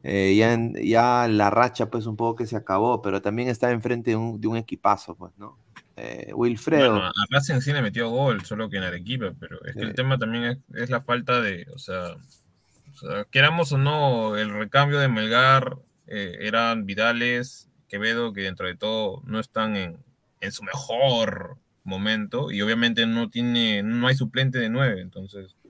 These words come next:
Speaker 2: tampoco no se le puede ahí como que decir, "Ok, no, tienes recambios en todas las posiciones",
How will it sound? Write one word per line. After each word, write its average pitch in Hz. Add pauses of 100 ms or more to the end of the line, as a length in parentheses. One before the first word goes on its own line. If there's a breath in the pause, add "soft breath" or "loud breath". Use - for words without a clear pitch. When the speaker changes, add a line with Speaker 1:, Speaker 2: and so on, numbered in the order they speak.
(580)
Speaker 2:
tampoco 107
no 110
se 113
le 98
puede 104
ahí 98
como 98
que 90
decir, 95
"Ok, 101 (120)
no, 98 (300)
tienes 110
recambios 104
en 95
todas 113
las 107
posiciones", 113